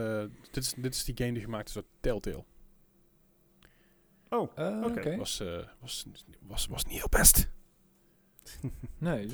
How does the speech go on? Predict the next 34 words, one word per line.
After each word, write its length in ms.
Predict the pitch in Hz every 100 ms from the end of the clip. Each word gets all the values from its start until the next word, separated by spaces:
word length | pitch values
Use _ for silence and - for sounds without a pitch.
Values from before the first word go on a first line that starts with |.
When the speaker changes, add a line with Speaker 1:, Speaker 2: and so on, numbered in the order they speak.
| 151
Speaker 1:
Ja, 80 | 113
Speaker 3:
ja. 80 | 117
Speaker 1:
dat 80 |
is, 100 | 113
dat 160 | 117 113
is 60 | 131
een 100 | 131
van 100 | 127
die, 140 | 123
een 40 | 127
van 60 | 131
die 100 | 127
Telltale 320 | 143 135 131
games 200 | 131 127
die 100 | 139
iedereen 240 | 127 127 110
vergeet. 380 | 107 156 139 -
Jullie 240 | 117 120 110
blijkbaar 280 | 110 107
ook. 220 | 113 113 - - - - - - - - - - -
Speaker 3:
Ja, 160 | 165 151
Speaker 2:
Check. 100 | 127
Speaker 1:
Er 80 | 117
is 100 | 131
een 80 | 131
reden 260 | 120 131 104
Speaker 3:
moet 120 | -
Speaker 1:
voor. 100 | 139
Speaker 3:
dan 80 | 143
een, 60 | 139
had 100 | 139
ik 80 | 131
wel. 180 | 127
Speaker 1:
Er 60 | 120